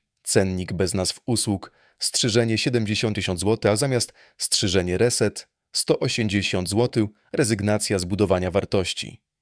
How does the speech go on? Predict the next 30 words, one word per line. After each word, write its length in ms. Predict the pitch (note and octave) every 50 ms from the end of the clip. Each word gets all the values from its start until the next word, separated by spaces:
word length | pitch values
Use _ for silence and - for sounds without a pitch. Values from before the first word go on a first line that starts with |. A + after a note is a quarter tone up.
| _ _ -
Ignorowanie 640 | D#3+ C#3 C#3 C#3+ B2+ B2+ A2 A2+ A2 G#2+ G#2 G2
zapachu 580 | F2+ F#2 F2 - A2 G#2+ G2 - G2+ F#2+ - _
i 120 | - G2 F#2
muzyki. 600 | F#2+ G2 G2 F2 F#2 F#2 - - - - - _ _ _ _ _ _
Najtańsze 560 | - F#2 F#2 F2+ - F#2+ F#2 F#2 - - A2+ -
elementy 460 | G2 F#2 F#2 F#2 F#2+ F2 E2 - F2
marki, 500 | F#2+ A#2 B2+ B2 - - G#2+ G2+ G2 - _ _
a 140 | - E3+ E3
nie 140 | - C3+ A#2+
wykorzystane. 800 | G#2+ A#2 - A#2 G2 G2+ G2+ - - G#2 F2 E2 C2+ - - - _ _ _ - - _ _ -
Brak 320 | F2+ G#2+ G#2+ G#2 - -
konsultacji 680 | - A2+ G2 - - G2 F2+ - A#2 A2 G#2+ - - G2
przed 220 | - - G#2 - -
usługą. 520 | - F#2+ - A2 A2+ A2 G2+ G2+ F#2+ F#2 F2+ _ _ _ _ _ _ _ _
Klient 400 | - - D#3+ D3+ C#3 B2 - -
czuje 240 | - - A2+ G#2 G2+
się 120 | - -
jak 160 | G2+ F#2+ - -
na 100 | G#2 F#2
taśmie 340 | - G#2+ G2+ - - F#2+
produkcyjnej, 640 | - - F#2+ F2 F2+ - - C3 B2 A#2+ A2 G#2 G#2+ -
a 140 | - - C3
nie 160 | C3 B2+ A#2+
w 80 | - -
spersonalizowanej 1000 | - - - A2 G#2+ - - A2 G2 F#2+ F#2+ F2+ G2 G2 F2+ F#2+ F2+ E2+ E2+ -
opiece. 540 | - - - G#2 F#2+ F2+ - - - - - - _ _ _ _ _ _ _ -
Brak 280 | E2+ G2 F#2+ F#2+ -
follow-upu 460 | - G2+ F2+ F2 F2 F2 E2+ - F2+
po 120 | - - E2+
wizycie. 500 | F2 F2 F#2+ A#2+ B2 - A#2 G2 F#2